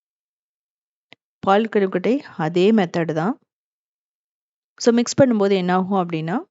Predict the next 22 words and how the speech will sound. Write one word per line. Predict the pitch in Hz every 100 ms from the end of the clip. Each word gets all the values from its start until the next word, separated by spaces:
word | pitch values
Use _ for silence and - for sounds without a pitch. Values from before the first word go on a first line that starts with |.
| _ _ _ - -
நல்ல | 202 233 226
ஒரு | 185
டோ | 170 185
மாதிரி | 202 165 190
ஃபார்ம் | 226 175 156
ஆகும், | 151 156 151 - _
நமக்கு | 196 180 180
சப்பாத்தி | 180 196 202 185
மாவு | 175 170 160
மாதிரி. | 156 165 175 - _ _ _ _ _ _ _ _ _ _ _ _ _ _ _
தேவைப்பட்டா | 220 254 254 196 185 202
ஒரு | 196 202
டேபிள் | 190 190
ஸ்பூன் | 190 - 247
நெய் | 208 208 233
இல்லைன்னா | 185 175 185 302 _ _ -
ஆயில் | 175 185 180
ஊத்திக்கலாம். | 160 156 165 156 220 - _ _ _ _ _ _ _ _ _ _ _ _ _ _ _ _ _ _ _ _ _ -
So, | -
உங்களுக்கு | 202 180 175
பார்த்தா | 175 170 190
தெரியும், | 190 180 170